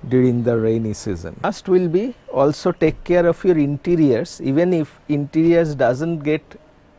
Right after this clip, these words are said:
exposed to water, but what will happen due to moisture and,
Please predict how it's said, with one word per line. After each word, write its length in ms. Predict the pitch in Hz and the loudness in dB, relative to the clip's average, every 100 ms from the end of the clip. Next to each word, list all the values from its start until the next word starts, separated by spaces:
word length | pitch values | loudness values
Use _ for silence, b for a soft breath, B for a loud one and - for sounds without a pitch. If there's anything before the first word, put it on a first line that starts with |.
| _ | _
exposed 600 | 143 - - 156 165 - - | -8 -8 -8 -2 -2 -2 0
to 80 | 175 | 4
water, 500 | 147 127 - 117 - - B B - | 4 2 0 -2 -4 -16 B B -2
but 240 | 135 135 127 | -2 0 0
what 200 | 127 151 | 0 2
will 220 | 175 185 | 2 2
happen 720 | 156 - 135 - 147 120 135 | -2 -2 -2 0 -4 -4 -4
due 180 | 143 151 | 0 0
to 140 | 160 | 0
moisture 880 | 156 135 131 139 - - 156 156 151 - | 0 0 -2 -4 -6 0 2 2 0 -6
and, 400 | 139 123 127 | -2 -2 -2